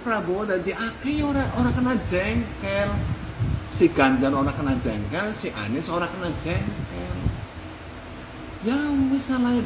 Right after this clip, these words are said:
dhewe. Wong nandur kowe ngunduh, gitu. Wong nandur mbeke ya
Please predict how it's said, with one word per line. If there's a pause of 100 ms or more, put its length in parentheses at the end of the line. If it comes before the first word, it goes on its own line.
dhewe. (960)
Wong
nandur
kowe
ngunduh, (640)
gitu. (760)
Wong
nandur
mbeke
ya